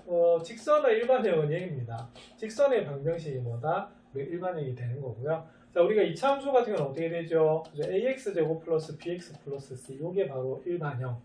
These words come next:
자, 그 다음에 분수함수는 어떻게 됐죠? 자, 기억나시나요? 자, 요, 요 형태가 뭐냐면 바로 일반형이라고 볼 수 있어요. 자, 그래서 얘가 바로 무리함수의 무슨 형이다? 우리가 일반형이라고 볼 수가 있습니다.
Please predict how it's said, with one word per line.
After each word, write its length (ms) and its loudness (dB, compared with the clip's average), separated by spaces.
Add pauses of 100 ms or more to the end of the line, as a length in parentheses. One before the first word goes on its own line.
자, 80 -4
그 100 0
다음에 540 2 (260)
분수함수는 560 -2
어떻게 220 -8
됐죠? 680 2 (560)
자, 120 -2
기억나시나요? 1000 0 (280)
자, 120 2
요, 220 4 (120)
요 180 0
형태가 400 -2
뭐냐면 500 -6
바로 180 -10 (140)
일반형이라고 580 -6
볼 140 -16
수 140 -16
있어요. 240 -18 (180)
자, 80 2
그래서 540 6 (300)
얘가 320 4
바로 460 4
무리함수의 540 -4
무슨 260 -10
형이다? 640 -4
우리가 320 -10
일반형이라고 1000 -8
볼 140 -8
수가 220 -12
있습니다. 440 -18